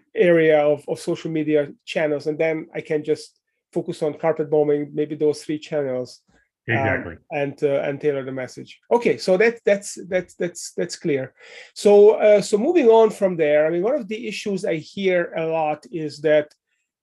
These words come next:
Speaker 1: uh, marketing and sales don't work well together. So sales is looking for what they call sales qualified leads, something that can be converted into customer right away, and marketing produces,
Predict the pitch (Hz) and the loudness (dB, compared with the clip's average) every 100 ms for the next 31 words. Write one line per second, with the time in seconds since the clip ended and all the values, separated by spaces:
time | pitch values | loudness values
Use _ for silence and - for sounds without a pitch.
0 | _ _ - 156 165 196 214 226 226 208 | _ _ -10 -8 2 4 4 0 -4 0
1 | 202 202 190 - 170 160 - - 190 190 | 0 0 -4 -10 -10 -8 -4 2 4 6
2 | 180 156 151 170 170 170 165 160 156 151 | 4 0 -2 0 0 -2 -4 -6 -4 -2
3 | 156 156 147 139 131 - - 151 - 190 | -2 -4 -8 -10 -10 -14 -8 -8 -2 2
4 | 180 175 165 - 175 156 147 156 165 170 | 4 4 2 -4 -4 -2 -2 -4 -4 -2
5 | 175 165 - 160 156 151 147 - _ - | -4 -6 -6 0 2 4 2 -2 _ -6
6 | 156 156 156 156 151 - 190 180 - 170 | -4 -4 -4 -4 -4 -2 0 0 -2 -6
7 | 165 156 160 156 165 151 139 147 - - | -6 -4 -4 -2 -2 -4 -6 -10 -16 -20
8 | _ _ - 180 165 165 151 151 - 160 | _ _ -2 0 2 0 2 0 -2 -4
9 | 160 156 165 147 156 160 151 151 156 156 | -4 -6 -4 0 0 -2 -8 -6 -6 -4
10 | 156 - 147 143 147 151 156 147 139 139 | -4 -4 -6 -2 2 0 0 -4 -4 -6
11 | - 151 151 156 170 180 175 165 170 147 | -6 -6 -4 -2 -2 -4 -8 -8 -8 -6
12 | 156 156 160 156 147 | -4 -4 -4 -4 -4